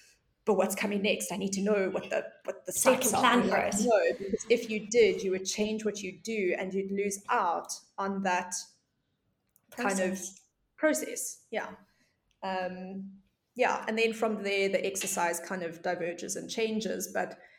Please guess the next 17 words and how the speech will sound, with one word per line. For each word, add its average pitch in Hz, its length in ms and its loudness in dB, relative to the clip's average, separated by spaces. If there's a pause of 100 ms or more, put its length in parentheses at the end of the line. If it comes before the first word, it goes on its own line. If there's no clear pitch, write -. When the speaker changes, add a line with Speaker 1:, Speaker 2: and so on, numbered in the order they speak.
(220)
Speaker 1:
it's 202 260 0
really 214 320 6
interesting 202 640 -2 (120)
to, 180 520 0 (280)
yeah, 175 340 -4
to 196 120 -6
set, 233 480 2 (380)
set 240 320 4
a 214 40 2
goal 190 320 0
for 190 140 -4
the 185 100 -4
session, 202 880 -4 (300)
um, 185 480 -6
set 202 300 -2
an 202 80 -8
intention, 190 1000 -4